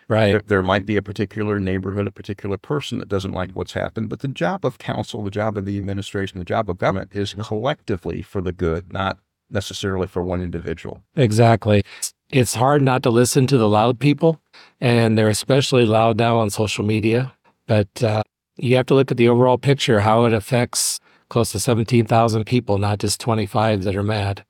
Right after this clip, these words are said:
Speaker 1: Uh, and it, those people make a difference. I mean, you wanna do what is best for them also, but sometimes what's best for them isn't best for the entire community, so.
Speaker 2: There is a certain percentage of people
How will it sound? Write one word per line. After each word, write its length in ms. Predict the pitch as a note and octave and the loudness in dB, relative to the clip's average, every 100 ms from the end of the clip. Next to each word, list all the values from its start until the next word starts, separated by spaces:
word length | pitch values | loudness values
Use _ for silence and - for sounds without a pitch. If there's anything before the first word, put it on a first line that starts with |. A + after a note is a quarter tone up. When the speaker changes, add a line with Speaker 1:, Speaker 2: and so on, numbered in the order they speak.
| _ - | _ -12
Speaker 1:
Uh, 200 | G#2+ G#2 | -6 -2
and 100 | B2+ | 2
it, 120 | C#3 C#3 | 2 2
those 220 | C#3+ C#3+ | 2 2
people 300 | - E3+ E3+ | 2 0 2
make 220 | C3 B2+ A#2 | 4 2 2
a 40 | |
difference. 520 | C3+ F#3+ B2+ A#2+ - | 2 2 2 0 0
I 40 | A2+ | 0
mean, 160 | A#2 | 2
you 140 | A#2 A#2 | 2 2
wanna 240 | C3+ A#2+ | 4 2
do 220 | G2+ C3+ | 4 4
what 280 | A#2+ A#2 A2 _ _ - _ | 6 4 0 _ _ -20 _
is 140 | B2+ G#2 | -4 0
best 260 | B2+ C3 - | 2 0 0
for 80 | A#2 | 4
them 220 | A#2+ A#2+ | 4 6
also, 580 | C3+ D3 - G#2 G#2+ A#2+ _ - | 4 0 -2 -2 -2 -4 _ 0
but 180 | A#2+ G2+ | 0 2
sometimes 760 | C#3 C3+ C3 B2+ A#2+ A#2+ - | 2 4 4 4 4 2 0
what's 340 | A2+ A#2 - - | 2 0 0 -2
best 280 | A2+ A#2+ - | 2 2 2
for 100 | A2+ | 2
them 220 | A#2+ B2+ | 4 4
isn't 200 | G#2 G#2 | 0 0
best 220 | G#2+ A2 - | 0 -2 -2
for 80 | G#2 | -2
the 80 | G#2 | -2
entire 280 | G#2+ G#2+ | 0 -2
community, 480 | G2+ A2+ B2 G#2 G2 | -2 -2 -2 -2 -6
so. 320 | F#2 - F#2 - _ _ _ _ _ _ _ - | -8 -10 -12 -18 _ _ _ _ _ _ _ 0
Speaker 2:
There 220 | B2+ B2+ | 2 2
is 400 | C#3 C#3 C3 - | 2 0 0 -4
a 440 | A#2+ B2 B2 A#2+ A#2 | -4 -2 -2 -2 -6
certain 500 | - C3+ B2+ C3 B2+ _ | -4 -4 -2 -2 -4 _
percentage 460 | - C3 A#2 A#2 A#2 | -6 -2 -2 -2 -4
of 60 | - | -6
people 560 | A2+ - C#3+ C#3 - | -6 -6 -6 -8 -10